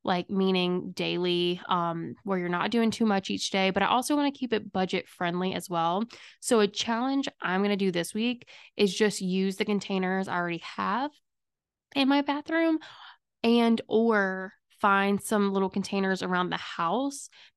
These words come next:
that may have junk in them already that I could toss, or use just some c-, container around the house that, um, would work well in the bathroom. So that's my challenge. I'm gonna find something I already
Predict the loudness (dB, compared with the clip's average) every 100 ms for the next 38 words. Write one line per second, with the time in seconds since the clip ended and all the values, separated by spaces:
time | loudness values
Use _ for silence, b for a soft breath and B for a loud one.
0 | -2 0 0 0 0 -2 -4 -6 -4 -2
1 | -2 -2 -2 -2 0 0 0 0 -2 -4
2 | -6 -10 -4 0 2 2 0 -4 -8 -8
3 | -8 -4 0 0 0 0 0 -2 -4 -2
4 | -4 -8 -16 -12 -8 -6 -2 -2 -2 -6
5 | -12 -18 -8 -4 -2 0 0 2 0 -2
6 | -4 -4 -4 -4 -12 B B B -2 4
7 | 4 4 2 -2 -4 -4 -4 -8 -2 0
8 | 0 -2 0 0 2 0 -2 -6 -6 -6
9 | -6 -8 -12 -12 -12 -6 0 2 2 -2
10 | -6 -8 -10 -12 -6 -2 -2 -2 -2 -2
11 | -4 -6 -6 -6 -2 -2 -2